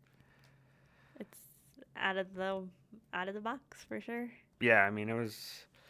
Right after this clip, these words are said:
Speaker 2: it was definitely hard for me to put myself out there. I, I think, uh, like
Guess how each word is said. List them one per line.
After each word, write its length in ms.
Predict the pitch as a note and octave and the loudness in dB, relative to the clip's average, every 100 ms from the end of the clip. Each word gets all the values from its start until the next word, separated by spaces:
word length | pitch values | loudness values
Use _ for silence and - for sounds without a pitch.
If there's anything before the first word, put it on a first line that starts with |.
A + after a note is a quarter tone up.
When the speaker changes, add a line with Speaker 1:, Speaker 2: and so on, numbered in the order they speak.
| - - | -20 4
Speaker 2:
it 60 | C#3+ | 6
was 140 | D#3 | 10
definitely 340 | D3 C#3+ C3+ A2 | 10 8 8 8
hard 260 | A#2 A#2 | 10 8
for 140 | - A2+ | 6 -4
me 140 | G#2 | -2
to 60 | G#2 | 0
put 180 | G#2+ | -2
myself 460 | F2+ F#2+ - G2+ G2+ | 0 -2 2 0 2
out 180 | G2 - | -2 -2
there. 240 | G2 G2 G2+ F#2+ | -2 -2 -2 -2
I, 60 | G2 | -4
I 40 | |
think, 400 | - G2+ G2 - - - - | -6 -8 -8 -12 -20 -16 -2
uh, 360 | G2 G2 F#2+ F#2+ G#2 | 2 4 2 -4 -10
like 240 | G#2 - | -14 -16